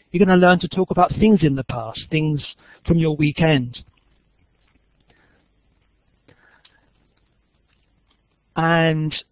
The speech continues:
in skills lessons, like reading, listening, speaking, writing lessons, it helps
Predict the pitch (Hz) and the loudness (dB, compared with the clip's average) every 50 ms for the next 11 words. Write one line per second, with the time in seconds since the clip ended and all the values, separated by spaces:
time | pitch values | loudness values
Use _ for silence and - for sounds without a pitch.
0 | _ _ _ _ _ _ _ _ _ _ _ _ _ _ _ _ _ _ _ _ | _ _ _ _ _ _ _ _ _ _ _ _ _ _ _ _ _ _ _ _
1 | - - 156 156 151 - - - - 220 233 247 226 165 - 151 143 120 113 - | -8 -6 -6 -4 -4 -4 -6 -2 4 4 6 6 6 4 2 0 -2 -2 -2 -4
2 | - 135 127 131 160 180 - - - 135 123 131 151 151 151 147 147 139 139 139 | -8 -6 -6 -6 -6 -8 -8 -8 -10 -10 -8 -4 -2 -2 -2 -2 -2 -4 -4 -6
3 | 127 - - - - _ _ _ _ - 156 160 - - - 156 143 135 135 135 | -8 -10 -16 -20 -20 _ _ _ _ -4 -4 -2 -2 0 -2 -2 -4 -2 -4 -4
4 | 135 127 - - - - - 147 - - 147 143 147 160 170 170 - 151 147 143 | -6 -10 -12 -16 -10 -6 -4 -4 -4 -4 -8 -6 -4 -2 -2 -2 -2 -4 -6 -6
5 | 139 - - 165 156 196 202 160 185 208 214 - - | -6 -4 -6 -2 -2 -2 -2 2 4 4 4 2 0